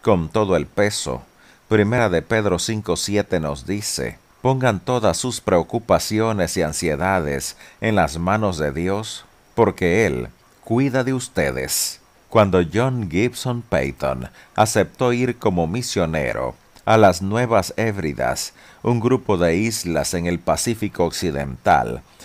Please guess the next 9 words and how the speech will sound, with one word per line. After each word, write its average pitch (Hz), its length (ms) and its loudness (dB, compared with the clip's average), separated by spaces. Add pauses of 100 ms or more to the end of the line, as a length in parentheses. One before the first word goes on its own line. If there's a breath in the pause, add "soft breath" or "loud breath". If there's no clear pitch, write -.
(200 loud breath)
ya 120 260 2
sabía 90 760 0 (240 soft breath)
de 104 160 6
los 95 180 6
desafíos 101 680 0
que 98 140 0
tendría 90 500 0
que 98 80 -2
enfrentar 78 840 2